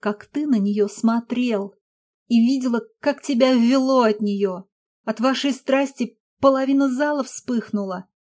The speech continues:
и ты выбрал её в тот вечер. Это решило всё.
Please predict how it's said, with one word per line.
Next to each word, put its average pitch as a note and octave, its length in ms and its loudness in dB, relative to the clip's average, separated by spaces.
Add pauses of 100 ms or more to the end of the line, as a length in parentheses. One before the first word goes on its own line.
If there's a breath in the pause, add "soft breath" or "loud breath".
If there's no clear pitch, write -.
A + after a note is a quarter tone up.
(160)
и A#3 80 -6
ты D4 180 -6
выбрал C4+ 360 0
её B3+ 360 0
в B3 80 -8
тот A3+ 200 -8
вечер. G#3 500 -2 (600)
Это C#4+ 240 -2
решило G#3 500 -2
всё. F#3 560 -4